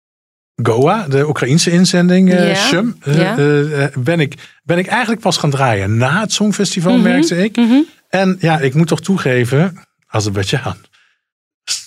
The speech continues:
Speaker 2: Ja,
Speaker 1: Ja.
Speaker 2: ja, maar dat wilde ik net zeggen. Dat was, dat is daarna mijn guilty pleasure
Speaker 1: Ja.
Speaker 2: geworden. Heb jij dat ook?
Speaker 1: Ja,
Speaker 2: Ja.
Speaker 1: nou ja, het, het, het zijn gewoon de kille cijfers van de Spotify-stats die dat aangeven.
Speaker 2: Wat
Speaker 1: Want
Speaker 2: grappig
Speaker 1: dat
Speaker 2: dat
Speaker 1: heb
Speaker 2: jij
Speaker 1: je
Speaker 2: dat
Speaker 1: toch,
Speaker 2: ook hebt.
Speaker 1: ja,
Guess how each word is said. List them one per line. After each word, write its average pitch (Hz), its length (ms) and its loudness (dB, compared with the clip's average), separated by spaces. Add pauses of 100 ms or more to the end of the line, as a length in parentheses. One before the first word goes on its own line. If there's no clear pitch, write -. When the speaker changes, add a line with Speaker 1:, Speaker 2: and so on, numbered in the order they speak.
(140)
Speaker 2:
Ja, 359 380 0
Speaker 1:
Ja. - 180 -2
Speaker 2:
ja, 370 100 0
maar 277 100 2
dat 339 120 0
wilde 208 220 2
ik 214 80 -2
net 269 180 0
zeggen. 392 220 -2
Dat 175 140 -4
was, 208 260 -2 (360)
dat 233 160 -2
is 277 80 2
daarna 247 480 0
mijn 247 280 2
guilty 240 280 2
pleasure 269 420 0
Speaker 1:
Ja. 247 140 2
Speaker 2:
geworden. 165 460 2
Heb 214 140 -4
jij 381 100 -2
dat 339 180 0
ook? 214 260 0
Speaker 1:
Ja, 240 120 2
Speaker 2:
Ja. 254 120 0
Speaker 1:
nou 240 160 0
ja, 220 220 2
het, 180 260 0
het, 170 140 -2
het 160 180 -2
zijn 208 220 0
gewoon 185 320 2
de 165 100 2
kille 196 280 0
cijfers 185 520 0
van 160 160 2
de 156 60 4
Spotify-stats 185 800 -2 (320)
die 175 140 2
dat 160 140 2
aangeven. 139 480 0
Speaker 2:
Wat 151 100 -2
Speaker 1:
Want 160 120 2
Speaker 2:
grappig 339 200 2
Speaker 1:
dat - 20 2
Speaker 2:
dat 214 100 -4
Speaker 1:
heb 175 120 0
Speaker 2:
jij 285 100 0
Speaker 1:
je 269 60 0
Speaker 2:
dat 269 80 -2
Speaker 1:
toch, 277 140 0
Speaker 2:
ook 311 100 -4
hebt. 208 140 0
Speaker 1:
ja, 185 160 0